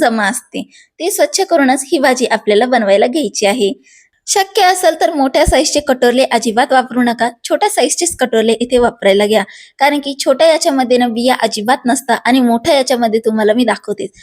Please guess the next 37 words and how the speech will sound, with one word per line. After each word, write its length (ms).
आता 160
हे 120
छोटंसं 420
कटोरलं 360
आहे, 200
यामध्ये 360
बघा 240
अजिबात 340
बिया 300
नाहीये, 240
आणि 140
तुम्ही 240
हे 180
असंच 340
जरी 180
टाकलं 360
ना 100
तर 80
हे 220
तुम्हाला 340
अजिबात 400
जाणवणार 480
नाही, 240
खूप 160
सॉफ्ट 400
हे 160
निघून 280
जातील. 300
पण 160
तेच 340
जर 140
तुम्ही 200
मोठ्या 360
साईजचं 320
कटोरलं 460
जर 160
घेतलं 280